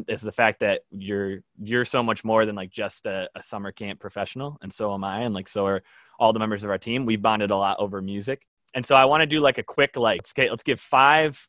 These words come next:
five things that you want the Stomping Ground community to know about you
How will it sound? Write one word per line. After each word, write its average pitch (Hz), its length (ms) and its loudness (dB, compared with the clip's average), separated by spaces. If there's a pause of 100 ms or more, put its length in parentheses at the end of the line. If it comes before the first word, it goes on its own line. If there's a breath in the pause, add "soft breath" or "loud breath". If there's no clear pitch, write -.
five 147 400 6
things 104 560 2 (440)
that 113 180 4
you 127 200 2
want 139 380 6 (240)
the 110 160 -4
Stomping 131 380 2
Ground 135 180 4
community 135 440 2
to 113 100 2
know 110 220 2
about 151 280 2
you 175 240 0